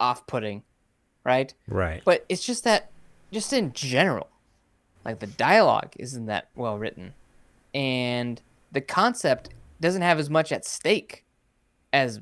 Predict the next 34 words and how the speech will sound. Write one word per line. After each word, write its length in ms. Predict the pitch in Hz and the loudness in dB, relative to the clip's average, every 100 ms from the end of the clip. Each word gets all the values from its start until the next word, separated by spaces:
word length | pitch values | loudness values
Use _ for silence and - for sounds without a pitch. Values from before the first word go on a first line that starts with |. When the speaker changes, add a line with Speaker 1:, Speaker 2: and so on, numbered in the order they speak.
| - - | -14 -4
Speaker 1:
the 80 | |
original 340 | 139 123 113 107 | -2 -2 -4 -8
trilogy. 460 | - 101 95 98 _ _ _ _ _ _ - | -4 -6 -6 -16 _ _ _ _ _ _ -4
So 200 | - 156 | 4 4
it 120 | - | 2
kinda, 540 | 220 277 247 170 143 _ _ _ _ _ _ _ - | -2 2 4 4 2 _ _ _ _ _ _ _ -8
it 60 | 165 | -6
was 80 | |
kinda, 280 | 165 262 208 - _ _ - | 0 2 2 -2 _ _ -10
it 180 | 165 - | -8 0
kinda 300 | 240 202 170 | 2 2 0
was 160 | 139 - | -4 -2
handicapped 600 | 185 254 208 123 107 - | 0 0 0 0 -2 0
in 80 | 117 | -2
a 40 | |
way 140 | 113 | -2
because 220 | 120 123 131 | -2 -2 -2
it 100 | 117 | -2
was, 220 | 127 139 | -2 0
like, 220 | 123 113 | -2 0
trying 260 | - 180 151 | 0 2 0
to 100 | 131 | -4
compete 540 | 139 - - 277 - | -6 -10 -12 -12 -8
with 160 | 123 - | -8 -2
this 420 | 120 113 - - _ _ _ 180 | -2 -2 -10 -12 _ _ _ -12
really 360 | 190 262 247 175 | 0 6 8 6
big 280 | 147 147 - | 2 0 2
precedent 480 | 220 202 139 117 117 | 2 2 0 -2 2
it 60 | |
already 180 | 123 113 | 2 2
set 220 | - 120 | 0 -2
it 140 | - - | -2 -6
for 140 | 127 | -4
itself, 460 | 90 - 98 - | -4 -2 -4 -4